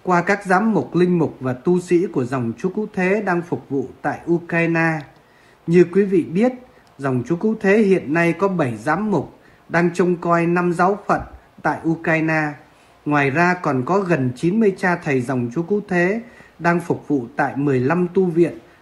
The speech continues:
và rất nhiều giáo xứ khác nhau tại Ukraine. Trong đó có những tu viện và giáo xứ đã nằm trong vùng kiểm soát của Nga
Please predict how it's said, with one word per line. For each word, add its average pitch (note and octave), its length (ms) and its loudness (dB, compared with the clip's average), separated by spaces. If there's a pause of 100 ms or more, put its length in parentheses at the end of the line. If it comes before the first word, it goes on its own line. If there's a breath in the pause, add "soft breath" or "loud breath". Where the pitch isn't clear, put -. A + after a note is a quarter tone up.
và B2+ 200 -2
rất A#3 280 -2
nhiều D3+ 240 4
giáo D#3 220 0
xứ G3+ 280 -2
khác A3+ 280 -4
nhau E3+ 280 0
tại D#3 160 -2 (120)
Ukraine. E3 640 0 (500 soft breath)
Trong E3+ 240 2
đó F3+ 480 2 (240 loud breath)
có F3+ 140 4
những A3+ 280 0
tu G#3 140 4
viện E3 300 2
và B2+ 140 -2
giáo D3 260 0
xứ G3+ 360 2 (440 loud breath)
đã E3 200 -2
nằm D3+ 500 2
trong F3+ 240 0
vùng C3+ 260 -2
kiểm A2+ 300 -2
soát G#3+ 440 -4
của B2+ 120 -2
Nga E3 440 0